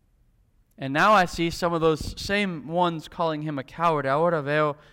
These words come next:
que uno de los mismos llamando cobarde are, are now praising him. Ahora están dándole hon-, honor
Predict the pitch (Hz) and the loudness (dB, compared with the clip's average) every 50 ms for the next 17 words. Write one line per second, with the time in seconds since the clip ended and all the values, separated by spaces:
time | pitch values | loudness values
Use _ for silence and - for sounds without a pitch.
0 | _ _ _ _ - 143 143 147 151 151 151 147 143 143 - 147 147 165 180 165 | _ _ _ _ -12 -10 -8 -6 -4 -4 -2 -2 -2 -4 -4 -4 -4 -2 -2 -4
1 | 151 151 147 147 139 127 - - - - - 135 131 135 139 147 147 135 127 - | -4 -4 -4 -4 -4 -6 -10 -16 -18 -14 -12 -8 -4 -4 -4 -4 -4 -6 -8 -8
2 | - 123 120 135 151 151 127 117 113 113 117 - _ _ _ _ _ _ _ _ | -8 -4 0 0 0 0 0 -2 -6 -8 -10 -14 _ _ _ _ _ _ _ _
3 | _ _ _ _ _ _ _ _ _ _ _ _ _ _ _ _ _ _ _ _ | _ _ _ _ _ _ _ _ _ _ _ _ _ _ _ _ _ _ _ _
4 | _ _ _ _ _ _ - 135 123 120 120 - 123 131 123 120 117 117 139 143 | _ _ _ _ _ _ -14 -10 -8 -8 -6 -6 -6 -4 -4 -6 -6 -4 -2 -2
5 | 135 - - - 190 208 208 160 147 127 113 - 117 110 - - - _ _ _ | -2 -2 -2 0 2 2 2 2 0 -6 -8 -8 -14 -16 -16 -18 -20 _ _ _
6 | _ _ _ _ _ _ _ _ _ _ _ _ _ _ - 120 120 127 135 139 | _ _ _ _ _ _ _ _ _ _ _ _ _ _ -10 -6 -4 -2 -2 0
7 | 156 165 160 156 151 - - 135 131 135 135 131 127 123 127 127 _ _ _ _ | 0 0 -2 -2 -4 -6 -6 -4 -4 -4 -4 -6 -8 -12 -14 -16 _ _ _ _
8 | _ _ _ _ _ _ _ _ _ _ _ - - _ - 135 135 143 151 151 | _ _ _ _ _ _ _ _ _ _ _ -20 -20 _ -6 -2 0 0 0 0
9 | 147 143 143 139 135 135 123 - _ _ _ _ _ _ - 151 160 151 147 156 | 0 0 0 -2 -2 -4 -6 -12 _ _ _ _ _ _ -2 0 2 2 2 0
10 | - - - 143 180 202 202 160 123 107 - - | -4 -2 0 4 6 6 4 4 2 -6 -8 -10